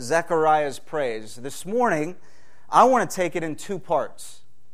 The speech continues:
Part one is what I'm calling the promise fulfilled, and that's verses sixty-eight through seventy-five, the promise fulfilled. Part two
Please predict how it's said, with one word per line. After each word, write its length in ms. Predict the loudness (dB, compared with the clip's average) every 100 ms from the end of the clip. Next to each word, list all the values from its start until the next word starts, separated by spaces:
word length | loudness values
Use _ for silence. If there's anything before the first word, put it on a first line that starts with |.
| -12 -12 -12 -12 -12 -12 -12 -12 -12 -12 -12 -10 -10 -10 -10 -10 -10 -10 -6
Part 260 | 4 6 6
one 220 | 4 4
is 140 | 2
what 120 | 2 4
I'm 160 | 2
calling 380 | 2 2 4 2
the 80 | -4
promise 460 | -2 0 0 -2
fulfilled, 720 | -6 -6 -4 0 0 0 -6 -10 -12 -12 -12 -12 -12 -12 -12 -12 -12 -12 -12 -10 -10 -10 -8
and 140 | -2
that's 220 | 0 0
verses 800 | 0 0 0 0 -2 -2 -4 -8 -10 -12 -12 -12 -12 -10
sixty-eight 1700 | -8 -4 -4 -4 -4 -2 0 -2 -6 -12 -12 -12 0 2 2 0 -6 -10
through 260 | -6 -4 -4
seventy-five, 880 | 0 0 0 -6 -6 -4 -4 -6 -10 -10 -12 -10
the 80 | -10
promise 420 | -6 -2 -2 -4
fulfilled. 640 | -8 -10 -10 -8 -6 -8 -10 -12 -12 -12 -12 -12 -12 -12 -12 -12 -12 -12 -12 -10 -10 -10 -10 -12 -12 -12 -12 -12 -12 -12 -6
Part 300 | 4 6 6
two 560 | 0 4 6 6 4